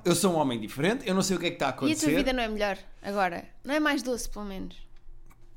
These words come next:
Speaker 1: Mas eu também, eu farto-me rapidamente do doce. Tem que ser mesmo só um coisinho muito pequenininho a acompanhar ali o café.
Speaker 2: Tá bem, mas e então?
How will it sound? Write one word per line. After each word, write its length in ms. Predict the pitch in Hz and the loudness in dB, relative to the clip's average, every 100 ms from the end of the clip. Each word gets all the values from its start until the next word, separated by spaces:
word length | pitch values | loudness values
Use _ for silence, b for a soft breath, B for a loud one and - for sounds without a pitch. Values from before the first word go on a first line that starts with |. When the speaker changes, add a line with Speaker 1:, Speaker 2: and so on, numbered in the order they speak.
| - - - - | -8 -8 -10 -2
Speaker 1:
Mas 160 | 165 190 | 2 2
eu 60 | |
também, 220 | 196 214 - | 2 -2 0
eu 120 | 127 | 0
farto-me 360 | 120 139 143 151 | 2 0 0 0
rapidamente 500 | 143 143 147 147 143 | 0 0 0 0 0
do 100 | 160 | -2
doce. 220 | 127 101 | -2 -2
Tem 140 | 123 | -2
que 80 | 123 | -2
ser 80 | - | 0
mesmo 200 | 127 147 | 0 0
só 120 | 143 | 0
um 60 | 151 | -2
coisinho 300 | 151 156 147 | 0 -2 0
muito 180 | 147 147 | -2 -4
pequenininho 540 | - 143 135 143 156 | -4 0 0 0 -2
a 20 | |
acompanhar 420 | 151 147 127 135 131 | -2 -4 -2 0 0
ali 140 | 127 | 0
o 40 | |
café. 360 | 120 117 87 80 - - - - - - - | -2 -8 -10 -12 -16 -20 -20 -20 -20 -20 -18
Speaker 2:
Tá 100 | 170 | -8
bem, 240 | 247 415 | -4 -4
mas 200 | 240 185 | -4 -6
e 180 | 180 180 | -8 -8
então? 320 | 190 202 180 | -8 -8 -10